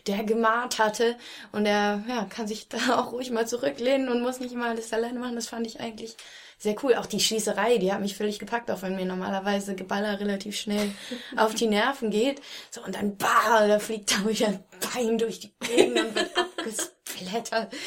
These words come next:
Nee, das, doch, das hat mir sehr gut gefallen. Aber ja, ich hatte an dem Finale eigentlich wenig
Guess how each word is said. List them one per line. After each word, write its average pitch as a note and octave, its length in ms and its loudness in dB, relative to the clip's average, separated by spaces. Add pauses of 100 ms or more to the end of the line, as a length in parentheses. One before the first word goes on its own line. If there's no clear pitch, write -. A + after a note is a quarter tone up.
(280)
Nee, G#3 140 0
das, G3 260 -2
doch, G3+ 200 -2
das - 240 -14
hat - 120 -8
mir F#3+ 180 -8
sehr F#3+ 180 -10
gut G3 180 -8
gefallen. F#3+ 420 -10 (540)
Aber F3+ 680 0
ja, F#3+ 220 4
ich F#3 180 -4
hatte F3+ 200 -2
an F#3+ 80 -2
dem F3+ 120 -4
Finale F3+ 380 -6
eigentlich F#3 520 -8
wenig F#3 440 -6